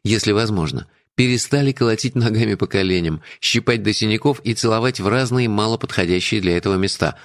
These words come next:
например, в глаз. Наконец, их восхищённые вопли стали чуть более разборчивыми. "Ты наконец-то вернулся и теперь сможешь нас прогнать!" Мне сперва показалось, что я ослышался.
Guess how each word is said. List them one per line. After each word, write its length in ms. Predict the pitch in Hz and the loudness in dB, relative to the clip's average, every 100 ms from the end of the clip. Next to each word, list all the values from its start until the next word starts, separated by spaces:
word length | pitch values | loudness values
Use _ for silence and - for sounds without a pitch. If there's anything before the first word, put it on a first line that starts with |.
| - _ | -20 _
например, 420 | 101 98 107 120 | 0 2 0 0
в 80 | 104 | 0
глаз. 400 | 90 80 - - _ _ _ _ _ _ _ _ | 0 0 -2 -8 _ _ _ _ _ _ _ _
Наконец, 520 | 107 107 107 127 - - | 0 2 0 0 -2 -2
их 180 | 110 | 0
восхищённые 680 | 98 - - - 104 90 92 | -2 -2 -2 0 2 2 0
вопли 280 | 92 156 139 | 2 0 0
стали 320 | 110 117 107 | 0 0 0
чуть 280 | 95 - 110 | 0 -2 0
более 320 | 92 120 110 | 0 2 2
разборчивыми. 800 | 95 90 80 80 - 71 69 67 - _ _ _ _ _ | 2 0 -2 -2 -2 -2 -2 -4 -12 _ _ _ _ _
"Ты 140 | - 226 | 0 0
наконец-то 500 | 214 220 220 - 214 | 0 0 0 0 0
вернулся 540 | 208 208 247 247 226 | 2 2 0 0 -2
и 20 | |
теперь 240 | 202 214 220 | -2 -2 -2
сможешь 400 | - 226 208 - | 0 0 0 0
нас 160 | 208 | -2
прогнать!" 640 | - 220 214 214 156 - - _ _ _ _ _ _ - | 0 0 0 0 0 -4 -14 _ _ _ _ _ _ -2
Мне 300 | 87 98 113 | 0 0 0
сперва 320 | - 90 110 | 0 0 0
показалось, 560 | - 92 87 110 139 | 0 0 0 2 0
что 180 | - - | -2 0
я 140 | 95 117 | 0 0
ослышался. 680 | - 107 - 60 - - | 0 -2 -2 -2 -4 -6